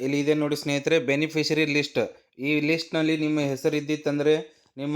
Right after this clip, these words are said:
ಅಕೌಂಟಿಗೆ, ಅಕೌಂಟ್ ಖಾತೆಗೆ ಜಮಾ ಆಗಿರುತ್ತದೆ. ಒಂದ್ ವೇಳೆ ಈ ಲಿಸ್ಟಲ್ಲಿ ಹೆಸರು ಇಲ್ಲ ಅಂದ್ರೆ ನೀವು ಕೆ ವೈ ಸಿ ಮತ್ತೆ ಎಫ್ ಐ ಡಿ ನಂಬರ್ ಕಂಪಲ್ಸರಿ ಮಾಡ್ಬೇಕು. ಫ್ರೂಟ್ ಐ ಡಿ ಅಂತ ಇರುತ್ತೆ, ಆ ಫ್ರೂಟ್ ಐ ಡಿ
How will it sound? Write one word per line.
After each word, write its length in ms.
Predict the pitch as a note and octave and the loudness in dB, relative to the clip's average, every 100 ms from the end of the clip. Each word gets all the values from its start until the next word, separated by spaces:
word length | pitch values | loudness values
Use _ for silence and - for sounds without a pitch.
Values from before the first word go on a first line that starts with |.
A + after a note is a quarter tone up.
| C#3+ | 0
ಅಕೌಂಟಿಗೆ, 460 | C3+ D3 C#3 - - A#2+ | 0 -4 -6 -10 -12 -6
ಅಕೌಂಟ್ 320 | B2 C#3+ D#3 D3 | -2 2 2 2
ಖಾತೆಗೆ 400 | C#3 C#3 D3+ D#3+ C#3+ | -2 0 2 2 2
ಜಮಾ 220 | C#3 C#3+ C#3+ | 0 2 0
ಆಗಿರುತ್ತದೆ. 480 | C3 C#3 C3+ C#3+ D3+ C#3 | 0 -2 -2 0 0 2
ಒಂದ್ 140 | C#3+ D3 | 2 4
ವೇಳೆ 140 | D#3 D3+ D3+ | 4 4 0
ಈ 20 | D#3 | 0
ಲಿಸ್ಟಲ್ಲಿ 380 | D#3+ D#3+ E3 D3+ | -2 0 2 2
ಹೆಸರು 280 | C3+ E3 D3+ | 2 0 0
ಇಲ್ಲ 180 | D3+ D3+ | 2 0
ಅಂದ್ರೆ 280 | C#3+ D3 E3+ - _ _ - | 2 2 0 -2 _ _ -10
ನೀವು 280 | C3 D3+ D3+ D3+ | -2 2 0 2
ಕೆ 100 | C#3+ | 2
ವೈ 140 | D3+ D3+ | 4 4
ಸಿ 140 | D3+ D#3+ | 2 -2
ಮತ್ತೆ 340 | D#3+ D#3 D#3+ F3+ F#3 - - | -2 0 2 0 -2 -16 -10
ಎಫ್ 140 | B2+ D#3+ | -4 0
ಐ 40 | D#3 | 2
ಡಿ 60 | D#3 D#3 | 2 0
ನಂಬರ್ 220 | D3 D#3 D3+ | 0 0 0
ಕಂಪಲ್ಸರಿ 440 | D3 D3+ C#3+ D3+ D3 | -2 -2 -2 -2 0
ಮಾಡ್ಬೇಕು. 320 | C#3+ C#3 C#3 - | 0 0 0 0
ಫ್ರೂಟ್ 260 | D3+ D#3 D#3 | 0 2 2
ಐ 80 | D3 | 2
ಡಿ 100 | D3 D3+ | 2 0
ಅಂತ 180 | D3 D3 | 0 -2
ಇರುತ್ತೆ, 220 | C#3+ D3 | -2 0
ಆ 60 | C3+ | 0
ಫ್ರೂಟ್ 260 | - D3+ D3+ | 0 -2 0
ಐ 80 | C#3+ | 0
ಡಿ 120 | D3 | 2